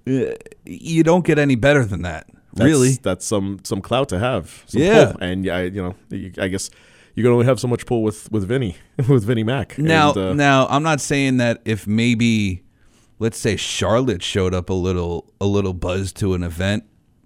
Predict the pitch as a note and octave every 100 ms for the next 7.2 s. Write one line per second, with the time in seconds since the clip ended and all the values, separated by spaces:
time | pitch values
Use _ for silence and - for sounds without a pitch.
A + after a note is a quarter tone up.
0 | - G2 E2 A2+ D#3+ B2 A2+ A2+ - _
1 | _ _ - - D3 G3 C#3 C#3+ C#3+ B2+
2 | C#3 B2 C3+ C#3+ - B1+ - _ _ _
3 | - _ _ _ _ _ _ A2 - G#2
4 | F#2+ G2+ A2 F#2+ - E3+ D3 D3+ D#3 B2
5 | D#3 D#3 - D3 A3 - A#2 F2+ A2 A2
6 | G2 - A2+ G#2 F2+ F#2 E2+ A#2 C3 D3+
7 | F#3+